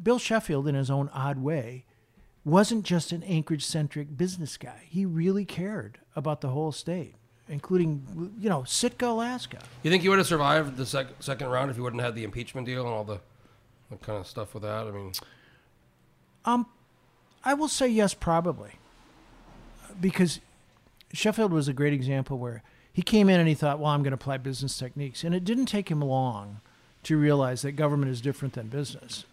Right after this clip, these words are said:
Speaker 2: And he had that Cooper guy who's kind of an anomaly. I mean, nobody really knows, you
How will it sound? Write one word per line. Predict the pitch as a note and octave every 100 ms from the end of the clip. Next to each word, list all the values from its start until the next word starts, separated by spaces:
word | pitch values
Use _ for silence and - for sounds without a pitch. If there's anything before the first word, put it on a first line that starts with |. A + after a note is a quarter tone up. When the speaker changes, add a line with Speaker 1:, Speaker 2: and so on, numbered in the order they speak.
| -
Speaker 2:
And | D3+
he |
had | F3
that | C3+
Cooper | G#2 E3+ F3 B2
guy | G#2 G#2
who's | A2
kind | - D3+
of | C3
an | A2
anomaly. | G2+ G2 B2+ G#2 F#2
I | F2+
mean, | G2
nobody | A#2+ C3 B2
really | A2+
knows, | G#2 G#2+ G#2 F#2+ - _ _ - _ _ _ _ _ _
you | A#2